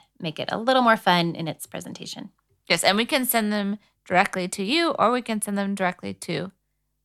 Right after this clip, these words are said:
Speaker 2: the, the person you're sending them to. And if we send it to you, we wrap it in postal wrap so that you can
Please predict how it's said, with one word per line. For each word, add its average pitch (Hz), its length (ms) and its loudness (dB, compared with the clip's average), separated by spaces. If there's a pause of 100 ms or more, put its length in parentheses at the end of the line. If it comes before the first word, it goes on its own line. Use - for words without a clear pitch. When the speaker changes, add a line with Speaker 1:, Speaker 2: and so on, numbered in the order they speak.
(160)
Speaker 2:
the, 202 120 -4 (220)
the 196 100 -8
person - 280 -8
you're 180 80 -2
sending 240 240 0
them 196 140 0
to. 175 80 0 (180)
And 185 80 2
if 185 80 -2
we 190 80 -4
send 220 160 -2
it - 80 -6
to 185 80 -4
you, 269 440 0 (320)
we 214 80 -2
wrap 202 300 4
it 190 320 0
in 180 240 0
postal 180 360 -2
wrap 160 260 4
so 180 140 -4
that - 180 0
you 156 180 -2
can 156 420 -4